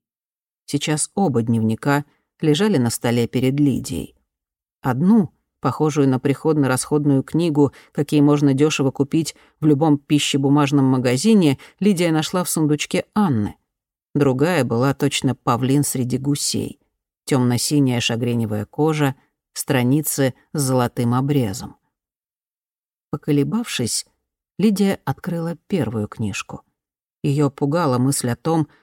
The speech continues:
что могут сообщить ей эти страницы, полные самых личных переживаний. Однако начало дневника не содержало ничего, кроме отчета о повседневной жизни.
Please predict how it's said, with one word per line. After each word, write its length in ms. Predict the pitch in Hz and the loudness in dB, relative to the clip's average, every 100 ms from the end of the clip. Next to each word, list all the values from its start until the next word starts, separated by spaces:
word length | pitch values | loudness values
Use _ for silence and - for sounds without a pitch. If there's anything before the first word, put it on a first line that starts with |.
| _ | _
что 240 | - 175 | -6 -2
могут 280 | 160 151 143 | 0 2 0
сообщить 500 | - 139 - 185 147 | -2 -4 -4 -4 0
ей 120 | 156 | -2
эти 280 | - 151 139 | -2 -6 -6
страницы, 760 | - - 123 151 196 - 156 127 - _ _ | -6 -4 -2 0 0 0 -2 -2 -8 _ _
полные 420 | 185 175 160 156 | -2 0 0 0
самых 500 | - - 185 185 - | 0 -2 0 -2 -2
личных 460 | 160 147 - 160 - | -2 -2 -2 -4 -4
переживаний. 840 | 151 147 151 170 156 113 - - _ _ _ _ _ _ _ _ | -4 -2 -4 -6 -6 -6 -8 -16 _ _ _ _ _ _ _ _
Однако 360 | - 165 277 262 | -2 2 2 2
начало 440 | 196 160 214 208 | 0 0 -2 0
дневника 640 | 156 156 143 143 - 202 214 _ _ _ | 2 2 4 2 2 0 0 _ _ _
не 100 | 185 | 0
содержало 520 | 175 160 165 - 202 | 0 0 0 2 0
ничего, 500 | 175 170 - 160 180 | 2 0 -2 -2 -2
кроме 320 | 196 175 156 131 | 0 0 2 2
отчета 440 | - - 175 - | -2 -4 -2 -2
о 40 | |
повседневной 720 | 143 131 - 127 131 131 143 151 | -4 -4 -4 -2 0 0 -2 -4
жизни. 500 | 135 95 - - | -4 -6 -6 -12